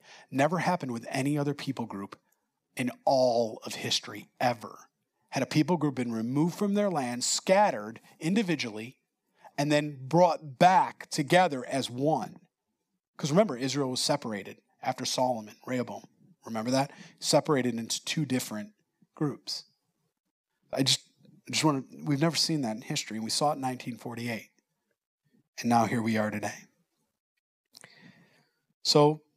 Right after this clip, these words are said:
as it said there in verse thirty-one, "The form of this world is passing away a lot faster than many people think." Just because two thousand years have passed away, um,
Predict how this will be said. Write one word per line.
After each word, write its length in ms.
as 160
it 80
said 320
there 240
in 100
verse 240
thirty-one, 400
"The 80
form 260
of 60
this 160
world 220
is 80
passing 340
away 140
a 80
lot 240
faster 420
than 140
many 180
people 300
think." 440
Just 220
because 260
two 180
thousand 360
years 160
have 100
passed 280
away, 480
um, 340